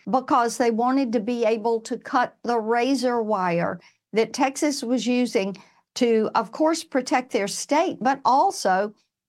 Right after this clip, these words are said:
to protect the farmers and ranchers that live and work on the border who were seeing their crops and their cattle ranches ruined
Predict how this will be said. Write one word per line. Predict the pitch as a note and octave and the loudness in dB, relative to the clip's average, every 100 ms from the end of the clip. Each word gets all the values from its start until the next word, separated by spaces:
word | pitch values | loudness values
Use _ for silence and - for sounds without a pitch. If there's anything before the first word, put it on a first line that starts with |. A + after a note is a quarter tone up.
| - A3 | -14 -4
to | D#4+ | -2
protect | - E4+ D#4+ C#4 | -2 0 0 0
the | C#4 | -2
farmers | - C#4 C#4 C#4 C4 B3+ | 0 2 4 4 2 0
and | A#3 A3+ G3+ | -2 0 0
ranchers | G#3+ C4+ F4 F4 A#3+ A3+ B3 - - - | 0 2 0 0 0 0 -4 -16 -20 -12
that | G#3 A3+ B3 - | -2 2 2 0
live | G3 F#3 C4 G4 C#4+ | -2 0 2 2 2
and | C4 A3+ | 0 2
work | A3+ E4+ A4+ | 2 2 0
on | D#4 B3 A3+ | -2 -2 -2
the | G#3 | -4
border | F3 F#3+ F#3 F#3 A3 - - _ | -2 -2 0 -2 -4 -8 -20 _
who | E4 F4 | -2 0
were | D#4 D#4 | 2 0
seeing | - D#4 D4 C#4 B3+ | 0 -2 0 -2 0
their | B3+ A#3+ | 0 -2
crops | C4 D#4 E4+ D#4 | 0 0 0 -2
and | D4+ B3+ | -4 -2
their | A#3+ A3+ | -4 0
cattle | C#4+ C#4 F4 C#4 | 0 2 0 0
ranches | G#3+ F#3+ G3+ G#3+ G3 | 0 -2 -4 -6 -6
ruined | F#3+ G3 G3 F#3+ A3 | -4 -2 0 -2 -4